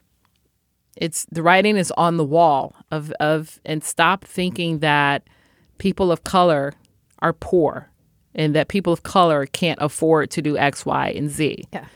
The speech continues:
Speaker 1: There are professionals of every culture and background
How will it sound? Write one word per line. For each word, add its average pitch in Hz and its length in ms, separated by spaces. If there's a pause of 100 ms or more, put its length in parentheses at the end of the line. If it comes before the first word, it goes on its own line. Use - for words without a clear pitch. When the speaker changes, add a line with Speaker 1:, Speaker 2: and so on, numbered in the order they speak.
(140)
Speaker 1:
There 160 120
are 160 80
professionals 165 720
of 165 100 (120)
every 180 280
culture 170 460
and 143 160
background 143 720